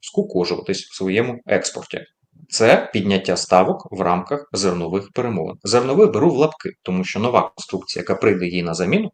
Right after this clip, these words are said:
якщо вона буде досягнута, вона не буде вже виключно про зерно. Вона буде, знову ж таки, про закріплення нового балансу сил в Чорноморському басейні. Плюс, я не думаю, що Україна взагалі піде на домовленості сугубо стосовно зерна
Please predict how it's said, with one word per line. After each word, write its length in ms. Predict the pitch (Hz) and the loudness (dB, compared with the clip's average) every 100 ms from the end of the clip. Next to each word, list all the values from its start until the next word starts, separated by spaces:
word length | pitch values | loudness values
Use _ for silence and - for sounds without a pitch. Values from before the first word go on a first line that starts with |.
| - | -4
якщо 500 | 107 123 - - 87 - - | 0 2 0 0 -2 -6 -8
вона 160 | 90 | -6
буде 200 | 82 87 | -6 -8
досягнута, 600 | 85 - - 202 196 123 - - - - - - | -8 -2 0 0 -2 -6 -12 -18 -20 -20 -20 -8
вона 300 | 98 107 120 | 2 4 6
не 160 | 113 107 | 4 2
буде 300 | 90 127 165 | 2 2 2
вже 180 | - 98 | 0 -2
виключно 540 | 92 92 110 - 120 | -2 -4 -6 -6 -8
про 240 | - 98 104 | -2 -2 0
зерно. 360 | 113 101 - - - | 0 -2 -4 -12 -4
Вона 200 | 98 95 | 0 2
буде, 260 | 92 95 90 | 2 0 0
знову 280 | 92 98 | 0 -2
ж 80 | 104 | -2
таки, 180 | - 214 | -4 -4
про 160 | - 95 | -2 -2
закріплення 580 | 90 113 120 143 139 110 | -2 -4 -2 0 -2 -2
нового 520 | 120 143 107 - - _ | 2 2 2 0 -4 _
балансу 580 | 95 92 87 80 87 - | 0 2 2 0 -4 -10
сил 200 | - 92 | -8 -8
в 80 | - | -8
Чорноморському 680 | - 90 87 85 - 87 | -6 -6 -6 -8 -12 -8
басейні. 480 | 87 - 110 180 226 - - - _ | -4 0 0 0 -2 -8 -20 -20 _
Плюс, 360 | 117 151 262 - _ _ _ | 4 4 2 -6 _ _ _
я 200 | - 143 | 2 6
не 120 | 220 220 | 6 4
думаю, 320 | 107 87 82 | 2 -2 -4
що 180 | - 87 | -4 -4
Україна 320 | 107 113 107 | 0 0 0
взагалі 460 | 101 104 127 92 - | -2 0 0 -4 -6
піде 280 | 101 87 - - _ - - | -4 -4 -4 -8 _ -12 -2
на 100 | 98 | 2
домовленості 760 | 107 110 107 90 85 82 - | 2 4 2 2 -4 -8 -8
сугубо 440 | - - 113 90 87 | -4 -4 -2 -4 -6
стосовно 480 | - - 87 82 | -6 -4 -4 -4
зерна 480 | 82 95 107 170 240 | -6 -6 0 0 0